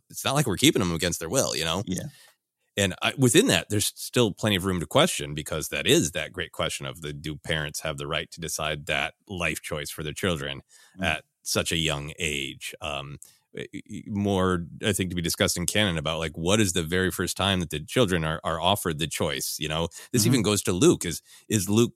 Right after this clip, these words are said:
Speaker 1: the, the debate about is Luke giving Grogu the choice, you know,
Speaker 2: Yeah.
Speaker 1: at the right time in Grogu's journey, you
Speaker 2: Mm.
Speaker 1: know?
Speaker 2: Yeah.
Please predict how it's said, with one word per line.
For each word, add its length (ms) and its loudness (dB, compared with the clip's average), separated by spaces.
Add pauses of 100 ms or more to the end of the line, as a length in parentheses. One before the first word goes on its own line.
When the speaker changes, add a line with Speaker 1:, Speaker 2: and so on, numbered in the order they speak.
(140)
Speaker 1:
the, 260 0
the 140 0
debate 300 6
about 220 6
is 160 -2
Luke 180 2
giving 400 2
Grogu 380 4
the 80 2
choice, 460 2 (380)
you 120 -2
know, 180 4
Speaker 2:
Yeah. 60 4
Speaker 1:
at 100 0
the 80 0
right 180 0
time 360 2
in 200 -2
Grogu's 600 2 (440)
journey, 480 -4
you 120 0
Speaker 2:
Mm. 40 4
Speaker 1:
know? 200 4 (100)
Speaker 2:
Yeah. 200 0